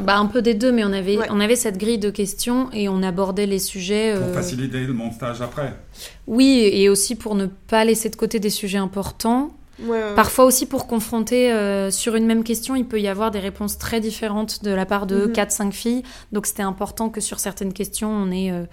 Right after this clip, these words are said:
Speaker 1: enfin quasi toutes d'ailleurs, que ça nous permet de montrer une diversité aussi, euh, sexuelle tout simplement.
Speaker 2: Ouais.
Speaker 1: Mais c'est vrai qu'on se laissait aussi porter par la discussion, euh, selon là où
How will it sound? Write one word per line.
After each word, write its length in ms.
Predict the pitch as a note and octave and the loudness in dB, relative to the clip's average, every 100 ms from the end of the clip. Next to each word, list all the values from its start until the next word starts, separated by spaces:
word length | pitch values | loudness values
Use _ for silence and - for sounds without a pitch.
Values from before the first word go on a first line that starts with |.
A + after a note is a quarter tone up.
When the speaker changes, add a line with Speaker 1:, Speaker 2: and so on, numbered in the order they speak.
| - - - - | -16 -18 -16 -6
Speaker 1:
enfin 160 | F#3 | -4
quasi 260 | F#3 E3 D#3+ | -2 -4 -4
toutes 240 | G#3+ G3 | -6 -4
d'ailleurs, 420 | F#3+ F#3+ G3+ G#3 | -2 0 -2 -4
que 80 | - | -4
ça 140 | - G#3 | 0 2
nous 80 | |
permet 300 | G#3 G3+ G3+ | 4 4 2
de 60 | G3 | 0
montrer 260 | F#3+ F#3+ G3+ | -2 -2 -2
une 140 | F#3+ | -2
diversité 500 | F#3 F3 - G#3+ C4+ | -2 -4 -6 -2 0
aussi, 260 | A3 - G#3+ | 0 -2 -4
euh, 80 | F#3+ | -6
sexuelle 360 | G3+ - G3+ | -8 -4 -4
tout 80 | G3+ | -4
simplement. 420 | - F#3 F#3 F#3 G3+ - G#3 | -6 -4 -4 -6 -8 -12 -10
Speaker 2:
Ouais. 160 | G#3 | -4
Speaker 1:
Mais 320 | G#3 G3+ G#3+ A#3+ | 2 6 6 6
c'est 180 | A#3+ | 2
vrai 180 | G3 A#3 | 2 2
qu'on 120 | A#3+ | 2
se 120 | G3+ G3+ | 0 0
laissait 260 | F#3+ G3+ | 0 0
aussi 380 | F3+ - F#3+ F#3 | 0 -2 -2 -2
porter 280 | - F3+ F#3+ | -4 -4 -4
par 120 | E3+ D#3+ | -4 -4
la 60 | |
discussion, 680 | D#3 - D#3+ - G3+ A3 G3 | -6 -10 -10 -2 2 2 2
euh, 60 | E3+ | 0
selon 360 | - F#3 F3+ | 0 0 2
là 300 | F3 F3+ F#3 | 2 2 0
où 340 | F3+ E3+ E3 | -2 -4 -6